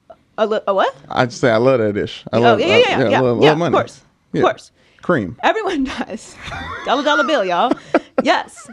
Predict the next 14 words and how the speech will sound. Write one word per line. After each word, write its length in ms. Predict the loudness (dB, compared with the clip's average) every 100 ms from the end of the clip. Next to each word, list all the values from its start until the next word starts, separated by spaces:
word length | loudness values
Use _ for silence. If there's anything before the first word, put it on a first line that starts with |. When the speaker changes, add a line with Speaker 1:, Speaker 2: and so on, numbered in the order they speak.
| -4
Speaker 1:
Everybody 420 | -2 0 0 0
needs 260 | -2 -4 -6
it, 140 | -10
right? 300 | -2 2 2
Speaker 2:
Yeah. 60 | 0 -10 _ _ 0
Speaker 1:
But 460 | 2 2 0 -6 _ _ _ _ _
what 200 | 2 2
are 40 | 2
we 100 | -2
giving 220 | -2 -2
up 140 | -4
here? 260 | -6 -14 -18 _ _ _ _ _ _ _ _ -8
And, 160 | -4
and, 140 | -2